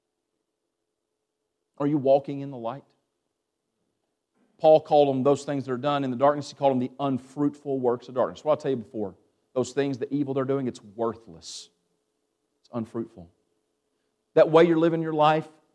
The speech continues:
the things you're just doing week to week, living for you, what are you accomplishing? Nothing. But if you would just allow the light of God to shine on your life, you could instead see the reward of Him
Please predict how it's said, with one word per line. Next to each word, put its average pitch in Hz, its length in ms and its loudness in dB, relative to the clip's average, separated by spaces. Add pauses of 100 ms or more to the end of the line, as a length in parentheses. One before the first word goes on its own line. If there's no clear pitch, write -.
(360)
the 123 60 -16
things 151 260 -2
you're 147 120 -6
just 147 160 -12
doing 151 240 -4
week 151 180 -2
to 156 100 -12
week, 151 260 -2
living 143 360 0
for 151 180 -8
you, 151 320 -4 (380)
what 185 160 -2
are 185 40 -4
you 175 120 0
accomplishing? 170 640 -14 (1200)
Nothing. 92 400 -10 (1300)
But 156 140 6
if 156 120 -4
you 190 120 -2
would 208 160 4
just 165 320 0
allow 156 400 0
the 143 120 0
light 151 440 0
of 123 160 -10
God 127 340 0
to 101 60 -10
shine 127 320 -16
on 117 120 -12
your 113 120 -14
life, 123 400 -6 (1080)
you 135 160 -4
could 139 200 0
instead 113 760 -2 (460)
see - 260 -12
the 120 120 -2
reward 117 760 0
of 92 140 -10
Him 95 240 -16